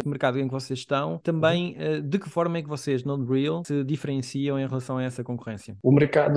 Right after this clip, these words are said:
Speaker 2: de, olha, o, a área de infraestrutura em web três é uma área super hot. Tá, tá a ser,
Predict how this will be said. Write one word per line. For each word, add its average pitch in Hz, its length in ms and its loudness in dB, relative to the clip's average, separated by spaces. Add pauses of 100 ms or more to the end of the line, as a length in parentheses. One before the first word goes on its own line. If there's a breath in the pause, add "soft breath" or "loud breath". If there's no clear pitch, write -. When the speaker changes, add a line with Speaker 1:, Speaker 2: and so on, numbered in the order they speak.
Speaker 2:
de, 135 260 8 (260)
olha, 117 280 6
o, 113 360 0 (280)
a 127 120 4
área 143 180 8
de 135 80 6
infraestrutura 123 600 2
em 120 60 6
web 113 220 8
três 113 300 0
é 120 40 0
uma 113 140 4
área 113 340 6 (380)
super 117 260 0
hot. 101 420 -2
Tá, 110 200 6
tá 117 100 6
a 110 40 6
ser, 113 360 4